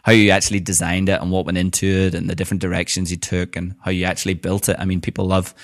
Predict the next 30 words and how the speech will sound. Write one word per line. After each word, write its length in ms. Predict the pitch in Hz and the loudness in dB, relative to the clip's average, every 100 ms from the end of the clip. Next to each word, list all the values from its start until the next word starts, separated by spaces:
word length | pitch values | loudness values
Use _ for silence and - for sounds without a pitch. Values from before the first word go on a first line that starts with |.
| - - | -20 -6
seeing 300 | - 98 90 | 0 2 2
that 200 | 90 - | 2 0
there, 160 | 90 85 | 0 0
and 160 | 85 | 2
they'll 100 | 85 | 0
definitely, 600 | 85 87 85 95 85 80 - - _ _ _ _ | 0 -2 -2 -2 -4 -4 -10 -20 _ _ _ _
you 120 | - | -2
know, 120 | 90 | 0
sign 320 | 80 - 87 85 | 4 4 4 0
up 200 | 85 - | -2 -6
for, 380 | - 90 90 | -4 -2 -2
for, 280 | 85 - 85 | -2 -4 -6
to, 220 | - - | -6 -6
to 180 | 80 - | -6 -6
hear 260 | 80 92 87 | -4 -4 -4
that 180 | 85 - | -2 -2
story, 480 | - 90 87 85 | -2 0 0 0
or 140 | 85 64 | -2 -4
if 180 | 69 - | -6 -2
you 60 | |
have 160 | 92 85 | 0 0
it 80 | - | -2
on 100 | 90 | -2
your, 260 | 92 90 - | 0 -2 -2
your 160 | 98 | -2
company 380 | - 90 - 90 | -2 -4 -4 -6
blog, 540 | 82 92 87 90 92 - - - - _ | -4 -4 -2 0 -2 -6 -18 -20 -20 _
especially 480 | 113 - 131 135 117 | 0 4 4 6 2
if 100 | - | 2
they're 460 | 98 95 92 - | 2 4 2 0